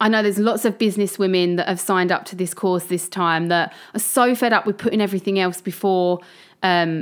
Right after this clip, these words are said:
themselves. Lots of mums have signed up that are so fed up with themselves being bottom of the pile. And I talk about this a lot, and I will talk about this a lot in this next course, because we're gonna be running up to the summer holidays.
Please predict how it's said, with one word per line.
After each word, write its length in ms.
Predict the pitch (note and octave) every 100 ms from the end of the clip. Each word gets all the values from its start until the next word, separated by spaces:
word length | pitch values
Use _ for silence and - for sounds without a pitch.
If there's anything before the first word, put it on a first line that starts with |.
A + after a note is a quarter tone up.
| - F#3
themselves. 680 | E3+ - B3+ A#3 A3+ G#3+ - - A#3
Lots 140 | B3 A#3
of 140 | G#3
mums 520 | G3 G#3 A3 A3 A#3 A#3
have 140 | A3 -
signed 260 | A#3 A3 A3 G#3+
up 80 | -
that 120 | G3+
are 140 | G3 - -
so 280 | B3 A3 A3+
fed 280 | G#3+ A#3 A3+ A#3
up 80 | -
with 120 | G#3 -
themselves 500 | G3 - G#3 G3+ G3
being 240 | G3+ F#3+
bottom 260 | F#3 G3 G3+
of 80 | F#3
the 80 | G3+
pile. 460 | G#3 F#3+ F#3+ G3 G#3+ - - - -
And 100 | G3+
I 100 | F#3+
talk 360 | - C#4+ C4 A3+
about 160 | G#3+ G#3
this 160 | G3 -
a 80 | G#3
lot, 540 | F#3+ F#3+ F#3 A3+ A#3 - - -
and 140 | G3 G3+
I 140 | G3+
will 320 | G3 G#3 G#3+ A3 A3+
talk 140 | F#3+
about 220 | G3 F3+ F3+
this 180 | F#3
a 60 | G3
lot 220 | F3+ E3+ -
in 180 | G3 F#3+
this 260 | F3+ - - _ -
next 400 | G3+ G3+ - -
course, 400 | - G3+ G#3+ F#3
because 280 | G#3 G3+ G3
we're 140 | F#3+ A3
gonna 140 | G#3 G#3
be 40 |
running 380 | F#3+ A3 B3+ C#4+
up 180 | C#4 - -
to 60 |
the 120 | A3+
summer 300 | G#3+ A3+ G#3
holidays. 580 | G3 G3+ E3+ D3+ D3 D3+